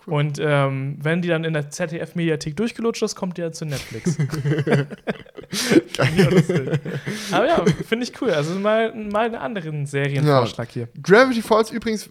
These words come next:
Speaker 1: fällt mir gerade auch noch zusammen, weil wir gerade noch, äh, über, äh, Verfügbarkeit noch mal das Thema haben.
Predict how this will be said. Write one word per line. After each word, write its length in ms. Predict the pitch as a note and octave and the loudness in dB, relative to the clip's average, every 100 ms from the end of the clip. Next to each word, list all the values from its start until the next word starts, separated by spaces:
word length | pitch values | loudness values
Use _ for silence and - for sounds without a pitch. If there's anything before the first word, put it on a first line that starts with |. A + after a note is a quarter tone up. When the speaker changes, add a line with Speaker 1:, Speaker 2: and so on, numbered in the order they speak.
| D3+ | -6
Speaker 1:
fällt 200 | G3 F#3+ | -2 0
mir 60 | |
gerade 180 | F3 D#3+ | 0 0
auch 100 | D3 | -2
noch 100 | G#3 | -4
zusammen, 300 | - D#3 C3+ | -8 -6 0
weil 140 | D#3+ D#3 | 0 0
wir 60 | |
gerade 240 | D3 D#3+ - | -2 -4 -2
noch, 220 | D3+ D3 | -4 -4
äh, 360 | C3 D#3 D3+ D3 | -4 -2 0 0
über, 720 | B2+ D3 C#3 C3 C3 C3 A2 | 0 0 2 4 2 0 -2
äh, 220 | C3+ B2+ | 0 -2
Verfügbarkeit 720 | B2+ C#3 E3 E3+ C#3+ C#3+ B2 | -4 -8 -8 -4 -4 -2 -4
noch 140 | B2 B2+ | -4 -6
mal 320 | B2 B2 B2+ | -4 -4 -6
das 160 | - - | -10 -8
Thema 320 | - C3 B2+ | -6 -4 -4
haben. 300 | B2+ B2+ D#3 | -4 -4 -4